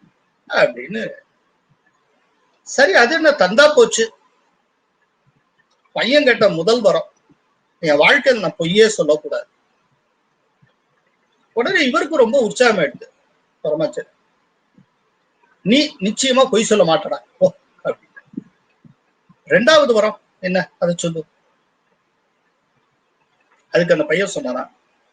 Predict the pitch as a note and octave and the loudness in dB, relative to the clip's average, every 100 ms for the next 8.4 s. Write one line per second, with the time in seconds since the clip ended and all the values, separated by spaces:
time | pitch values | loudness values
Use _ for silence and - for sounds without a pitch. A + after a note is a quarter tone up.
0 | _ - E3 F#3 - D3+ C#4 - D#4 F#3 | _ -2 0 0 0 0 0 0 0 2
1 | F3+ F#3 G3 D#3+ C#3 - - - _ _ | 2 0 -4 -4 -6 -16 -20 -20 _ _
2 | _ _ _ _ _ G3 F3+ F3+ D#3 G3+ | _ _ _ _ _ -4 -2 -2 0 0
3 | - G#3+ D#3 B2 - - _ _ _ _ | 2 -2 0 -4 -6 -18 _ _ _ _
4 | _ _ _ _ _ _ _ _ _ _ | _ _ _ _ _ _ _ _ _ _
5 | _ _ _ _ _ _ _ - G3 A#3+ | _ _ _ _ _ _ _ -2 0 0
6 | G#3 G3 E3 D3 E3 F3 G3+ D3+ D#3 F3 | 0 0 0 -2 -8 -2 -2 -2 -4 -2
7 | E3+ C3+ A#2+ - - _ _ C#3 G3 G3+ | 0 -2 -4 -10 -20 _ _ -2 0 0
8 | - F3 D3+ A#2+ | -4 -6 -6 -6